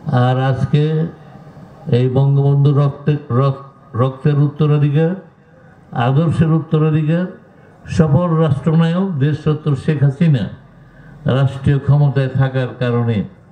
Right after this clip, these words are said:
মুক্তিযোদ্ধা ভাইদের যে স্বীকৃতি, যে সম্মান, সেটা দিন দিন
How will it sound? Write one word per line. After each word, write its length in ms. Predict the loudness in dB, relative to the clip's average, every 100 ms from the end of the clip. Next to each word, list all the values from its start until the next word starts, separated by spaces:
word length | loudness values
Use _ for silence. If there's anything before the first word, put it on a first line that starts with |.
| -20 -20 -20 -2
মুক্তিযোদ্ধা 560 | 2 2 2 2 2 0
ভাইদের 480 | 0 -2 0 -2
যে 120 | -2 -6
স্বীকৃতি, 680 | -4 -6 -2 0 2 0
যে 160 | 2 -2
সম্মান, 680 | 0 0 2 2 0 -2 -6 -16 -20 -20 -20 -20 -20 -20 -20 0
সেটা 320 | 2 2 0 0
দিন 280 | 0 2 2
দিন 300 | 0 -2